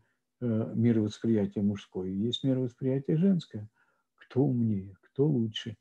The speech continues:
совершенно не важно. Это разные два, как бы, подхода к решению проблем, к взгляду на жизнь. И считалось, что вот такой момент, женский взгляд на,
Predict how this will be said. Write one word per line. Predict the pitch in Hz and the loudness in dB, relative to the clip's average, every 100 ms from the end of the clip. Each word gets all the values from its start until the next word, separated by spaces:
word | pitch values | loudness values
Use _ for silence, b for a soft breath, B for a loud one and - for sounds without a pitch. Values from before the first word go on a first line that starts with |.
| _ _ | _ _
совершенно | - 107 151 156 | -6 -4 -2 0
не | 147 | 2
важно. | 165 135 107 - _ _ _ 135 | 2 -2 -6 -16 _ _ _ -4
Это | 127 147 120 - _ - | -2 0 -2 -4 _ -8
разные | 120 110 104 - 151 131 | -4 -2 -4 -2 -2 -2
два, | 104 110 117 _ _ | -2 -4 -6 _ _
как | - 107 | -10 -8
бы, | 98 95 | -6 -8
подхода | 101 101 - 98 85 123 | -8 -8 -2 0 0 -2
к | 110 | -6
решению | 98 - 95 92 | -10 -8 -8 -8
проблем, | 85 101 95 104 160 160 - _ _ | -12 -14 -6 -2 0 0 -4 _ _
к | _ - 110 110 | _ -2 0 0
взгляду | 117 113 104 113 104 | -4 -4 0 0 0
на | 98 98 | -4 -4
жизнь. | - 185 190 196 196 B B - | 0 0 2 2 2 B B -6
И | 117 | -6
считалось, | - 113 170 247 226 | -4 -2 0 2 0
что | - - 160 196 B B B | -2 -2 0 0 B B B
вот | 131 135 - | 0 0 -2
такой | 107 - 143 | -6 0 2
момент, | 110 104 139 185 160 - _ - | 2 2 2 2 2 -4 _ -2
женский | 120 147 - 113 | 0 2 -2 -8
взгляд | 98 120 120 - | -4 -4 -4 -6
на, | 110 107 101 | -4 -4 -4